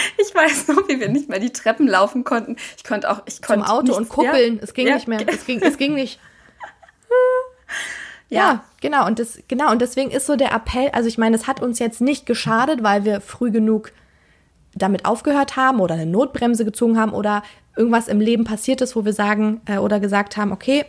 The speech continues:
Speaker 2: <clears throat> wir müssen jetzt was ändern. Aber wenn du das immer weiter durchziehst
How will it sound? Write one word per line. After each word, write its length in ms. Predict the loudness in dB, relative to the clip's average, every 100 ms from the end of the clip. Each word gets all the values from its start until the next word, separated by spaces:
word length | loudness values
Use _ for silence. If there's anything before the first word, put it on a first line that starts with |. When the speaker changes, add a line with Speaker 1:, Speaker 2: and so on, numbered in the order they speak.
| -10
Speaker 2:
<clears throat> 100 | -4
wir 300 | 0 2 2
müssen 240 | 2 2
jetzt 180 | 0 -4
was 140 | -8
ändern. 380 | 0 2 2 0 -4 -6 _ _ _ _ _ _ -2
Aber 140 | 2
wenn 100 | 4
du 80 | 4
das 140 | 2
immer 260 | 0 2 2
weiter 240 | 2 0
durchziehst 840 | -2 0 0 -2 -2 0 0 -6